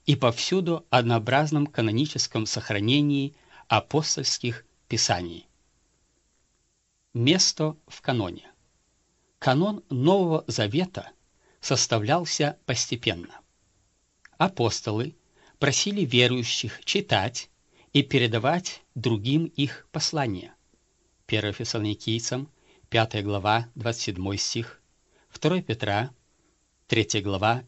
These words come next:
с четырнадцатого по шестнадцатый стих. Около сто сорокового года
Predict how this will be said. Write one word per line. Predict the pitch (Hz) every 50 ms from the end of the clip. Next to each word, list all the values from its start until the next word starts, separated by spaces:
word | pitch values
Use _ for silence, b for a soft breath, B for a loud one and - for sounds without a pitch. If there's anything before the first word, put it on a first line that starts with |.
| -
с | - -
четырнадцатого | - - 117 113 - - 156 156 160 156 151 - - - 135 135 135 135 - b b b b b
по | b 117
шестнадцатый | - - 113 - 113 107 110 - - - - 101 101 -
стих. | - - - - - 92 - - - - _ _ _ _ _ _ _ _ _ _ _ _ _ _ _ _ _ _ _ _ _ _ _ _ _ _ _ _ -
Около | 131 127 120 123 135 127 131 139 143 - b b b b b b
сто | b - - 185
сорокового | 185 - 180 147 - - 113 107 110 104 98
года | 95 90 104 101 104 101 110 131 147 151